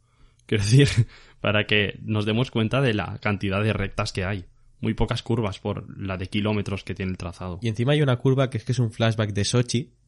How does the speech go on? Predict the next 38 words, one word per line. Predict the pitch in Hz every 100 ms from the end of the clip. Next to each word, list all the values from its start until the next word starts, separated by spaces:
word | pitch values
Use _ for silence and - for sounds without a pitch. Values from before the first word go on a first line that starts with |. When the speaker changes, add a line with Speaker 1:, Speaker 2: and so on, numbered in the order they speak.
| _ _ -
Speaker 2:
acojonante. | 113 110 110 113 131 127 -
Speaker 1:
Sí. | - _ -
Speaker 2:
Es | 120 113 117
Speaker 1:
Sí, | 127
sí. | - 110 - - -
Speaker 2:
<laughs> | - - -
Lo | 117 123
han |
echado | 143 147 139 135
de, | 127 123 123 123
del | 120
calendario | 117 123 123 135 135 143 139
al | 123 113
G | - -
P | 127
de | 123
Rusia | 135 139
y |
nos | 123 107
lo | 104
colocan | 113 113 123 117
en | 107
Las | 101
Vegas. | 104 113 98 - _ _ -
Rusia, | 127 123
Estados | 139 131 120 120
Unidos, | 123 135 117
bueno, | 104 104 - - - - -
eh, | - 90 85 - - - - -
la | - 110
rivalidad | 110 110 117
lleva | 123 123
a |
otro | 113 113
punto. | 98 113 104
<laughs> | 123 - - - - _ _
Speaker 1:
Sí, | - 110
sí. | 98 87 85